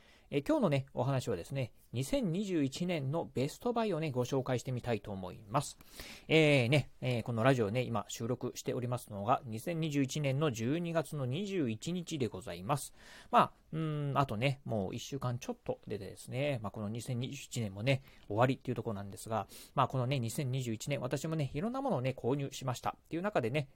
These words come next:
今年購入したものの中でね、一番これはね、買ってよかったなというものをね、ご紹介してみたいと思います。じゃあね、早速ね、えー、まあ、二千二十一年のベストバイね、ご紹介するとですね、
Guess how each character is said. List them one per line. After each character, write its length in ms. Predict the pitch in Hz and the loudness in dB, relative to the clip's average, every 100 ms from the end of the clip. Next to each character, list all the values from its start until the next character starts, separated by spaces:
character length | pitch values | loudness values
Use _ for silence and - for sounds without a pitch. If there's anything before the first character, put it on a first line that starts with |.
| - | -12
今 100 | 127 | -8
年 160 | 233 | -6
購 180 | - 214 | -4 -2
入 120 | 208 | -2
し 40 | 202 | -2
た 100 | 185 | -2
も 120 | 185 | -2
の 60 | 165 | -2
の 60 | |
中 160 | 120 - | -2 -4
で 120 | 95 | -4
ね、 180 | 135 135 - | -4 -4 -6
一 240 | - 240 | -4 -2
番 140 | 240 | -2
こ 140 | 226 226 | -2 -4
れ 40 | |
は 60 | 226 | -4
ね、 80 | 202 | -6
買 160 | - | -8
っ 40 | - | -6
て 60 | |
よ 80 | 254 | -4
か 80 | 240 | -4
っ 40 | |
た 100 | 190 | -2
な 180 | 180 170 | 0 0
と 100 | - | 0
い 40 | |
う 40 | 151 | -2
も 80 | 139 | -2
の 100 | 101 | -2
を 40 | |
ね、 140 | 127 | -2
ご 80 | 113 | -2
紹 160 | 104 113 | -4 -4
介 160 | 107 | -4
し 20 | - | -6
て 80 | |
み 60 | 110 | -8
た 100 | 98 | -10
い 60 | 92 | -12
と 80 | |
思 80 | 98 | -14
い 80 | 95 | -4
ま 100 | 151 | -4
す。 160 | - - - - - | -4 -12 -18 -20 -2
じ 60 | 240 | 2
ゃ 40 | |
あ 40 | 240 | 4
ね、 100 | 156 | 4
早 160 | 214 | 4
速 180 | 233 294 | 4 2
ね、 200 | 269 - - | 0 0 0
え 340 | 165 156 135 | 2 2 2
ー、 20 | |
ま 120 | 117 120 | 2 2
あ、 40 | |
二 80 | 107 | 0
千 160 | 117 131 | -2 0
二 100 | 123 | 0
十 80 | 107 | -2
一 140 | - | -6
年 120 | 92 | -10
の 80 | 87 | -2
ベ 100 | 117 | -2
ス 80 | - | 2
ト 60 | |
バ 100 | 151 | 2
イ 60 | - | 2
ね、 160 | 131 104 | 0 -8
ご 120 | 107 | -6
紹 140 | 113 113 | -4 -4
介 120 | 107 | -4
す 80 | 120 | -8
る 60 | |
と 80 | - | -10
で 80 | 90 | -10
す 60 | 127 | -4
ね、 200 | 131 | -2